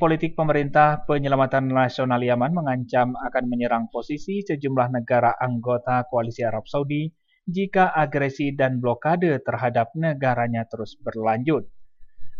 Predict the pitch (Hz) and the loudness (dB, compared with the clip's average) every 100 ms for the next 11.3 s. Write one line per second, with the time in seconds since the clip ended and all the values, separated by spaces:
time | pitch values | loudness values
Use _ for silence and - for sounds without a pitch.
0 | - 180 190 185 175 160 151 147 143 135 | 4 4 6 4 4 4 6 6 4 2
1 | 156 185 - 151 135 - 151 151 147 135 | 0 0 4 2 2 0 0 0 0 -2
2 | 135 135 123 123 147 160 143 135 127 - | -2 2 4 4 0 -2 -2 0 -2 -2
3 | 135 127 127 123 123 123 120 120 117 123 | -4 -4 -4 -4 -4 0 0 0 0 0
4 | 185 - _ - _ _ 196 185 180 202 | -2 -4 _ -20 _ _ 4 4 4 0
5 | 190 165 151 147 139 139 139 135 131 131 | 0 4 4 4 0 -2 0 2 2 -2
6 | 123 123 123 - 127 120 127 123 123 113 | 0 2 2 2 0 0 -2 0 0 2
7 | 113 117 113 104 98 147 185 131 _ _ | 2 0 0 -2 -2 0 0 -2 _ _
8 | _ - 151 151 147 147 143 139 127 131 | _ -12 -2 -2 2 6 6 6 2 2
9 | 127 127 120 110 120 117 120 110 113 113 | 2 2 2 2 -4 -2 -4 -2 -2 -2
10 | 113 135 180 180 120 110 120 110 113 147 | 2 2 0 -2 -6 -6 -6 -2 0 2
11 | 170 175 | 2 0